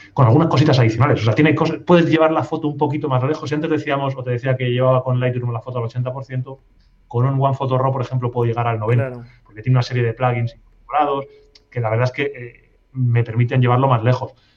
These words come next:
Speaker 1: Es más barato,
Speaker 2: Eso es.
Speaker 1: no tiene suscripciones, pero, tiene sus peros, evidentemente hay cosas que me gustan menos de On One Photo Raw que me gustan de Lightroom. On One Photo Raw es mucho más rápido, por lo menos para
Speaker 2: Ujú.
Speaker 1: mí es mucho más rápido que Lightroom.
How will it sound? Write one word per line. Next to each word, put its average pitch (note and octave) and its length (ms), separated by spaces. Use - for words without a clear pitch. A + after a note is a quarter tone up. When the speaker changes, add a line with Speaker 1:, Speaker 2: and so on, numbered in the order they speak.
Speaker 1:
Es C3+ 100
más C#3+ 120
barato, B2 280
Speaker 2:
Eso C3 100
es. B2 60
Speaker 1:
no B2 120
tiene C3 160
suscripciones, B2+ 680
pero, B2 260
tiene - 160
sus - 140
peros, - 380
evidentemente G#2 480
hay A2 80
cosas A#2+ 260
que - 80
me A2 80
gustan A#2 380
menos B2 380
de A2 100
On A2 100
One G#2+ 140
Photo A#2+ 200
Raw C3 240
que A2+ 100
me A2 80
gustan A2+ 280
de G2+ 80
Lightroom. A2+ 300
On D3 180
One C#3 120
Photo C3 160
Raw C3+ 80
es C#3+ 40
mucho D3 200
más A#2 120
rápido, A2+ 360
por A#2+ 100
lo A2 60
menos C3 140
para C3 120
Speaker 2:
Ujú. B2+ 100
Speaker 1:
mí C3 60
es C3 80
mucho C#3 240
más A2 100
rápido A2 320
que G#2 80
Lightroom. C3+ 380